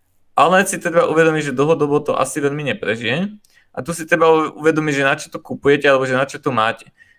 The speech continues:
Hej, že častokrát je to o tom, že predstavte si, že chcete si od-, chcete si kúpiť bicykel. Stretnete týpka, ktorý vám ukazuje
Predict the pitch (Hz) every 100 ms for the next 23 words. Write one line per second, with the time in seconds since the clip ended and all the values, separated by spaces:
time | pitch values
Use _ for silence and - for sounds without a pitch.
0 | _ 117 131 139 135 117 - _ _ _
1 | _ _ _ - 160 - 170 170 175 165
2 | 135 135 160 160 - - _ _ _ _
3 | 151 151 156 190 214 190 185 180 160 156
4 | - - _ - - 170 175 185 185 -
5 | 147 151 - - - 175 - 214 208 202
6 | 185 139 127 - - - - 143 - 214
7 | 220 220 _ 202 196 156 127 _ 123 -
8 | 147 139 139 123 - 147 160 143 135 123
9 | -